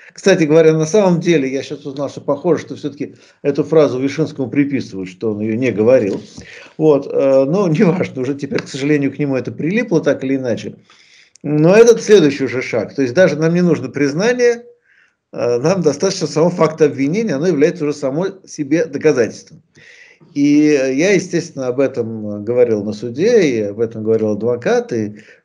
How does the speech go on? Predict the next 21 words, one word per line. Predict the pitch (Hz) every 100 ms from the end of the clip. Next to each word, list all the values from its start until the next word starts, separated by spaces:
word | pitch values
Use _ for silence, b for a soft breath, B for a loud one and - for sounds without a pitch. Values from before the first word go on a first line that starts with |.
| -
при | 117 110 110
кассации | 120 110 175 220 220 175 156 139
тоже | 139 143 127 127 120
в | 120 117 110
горсуде | 120 127 - 127 113
мы | 110 107
всё | 120
это | 110
говорили. | 107 113 113 110
Ну, | 107 165
естественно, | 160 - 165 - 131 117 B B B B
судьи | - 147 131
на | 123
нас | 113
смотрят | 120 135 110 101
стеклянными | - 131 131 117 117 113
глазами | 135 147 196 226 165
и, | 131 127 156 151 139
э, | 123 110 110 110 110 113
не | 135
реагируют. | 135 123 90 87 82 78 -